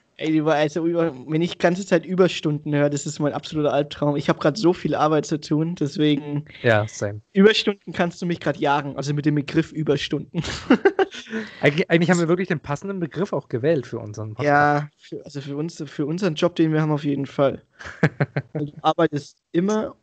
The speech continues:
Speaker 1: und ständig.
Speaker 2: Ja,
Speaker 1: Und
Speaker 2: ja.
Speaker 1: immer über der Zeit.
Speaker 2: Ja, ja, kann ich
Speaker 1: Oh
Speaker 2: nur
Speaker 1: Mann.
Speaker 2: bestätigen.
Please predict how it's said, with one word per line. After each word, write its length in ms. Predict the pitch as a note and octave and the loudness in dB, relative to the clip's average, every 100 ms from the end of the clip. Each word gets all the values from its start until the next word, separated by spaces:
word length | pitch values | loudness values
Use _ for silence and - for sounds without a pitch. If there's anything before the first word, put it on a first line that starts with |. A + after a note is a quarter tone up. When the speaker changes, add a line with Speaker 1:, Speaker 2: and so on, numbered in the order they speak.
| _ | _
Speaker 1:
und 200 | - E3 | -6 -4
ständig. 760 | - E3 D3+ C#3+ - - - _ _ - | 0 2 2 2 -4 -6 -14 _ _ -6
Speaker 2:
Ja, 120 | G#2 | -6
Speaker 1:
Und 160 | - E3 | 0 4
Speaker 2:
ja. 60 | F3 | 6
Speaker 1:
immer 320 | F3+ F3 E3 - _ _ _ | 8 6 4 -4 _ _ _
über 200 | F3 D#3+ | 4 6
der 140 | D3+ C#3+ | 6 4
Zeit. 460 | - C#3+ - - _ _ _ _ - - _ | 2 2 2 -6 _ _ _ _ -12 -12 _
Speaker 2:
Ja, 160 | D3+ C3+ - | -2 -2 -2
ja, 100 | C3+ - _ - | -6 -6 _ -6
kann 140 | C#3 | -4
ich 140 | C3+ D3+ | -2 0
Speaker 1:
Oh 60 | |
Speaker 2:
nur 120 | C#3+ | 2
Speaker 1:
Mann. 60 | C#3 | 2
Speaker 2:
bestätigen. 540 | C#3 C3 A2 A2 G#2+ | 0 -4 -6 -14 -20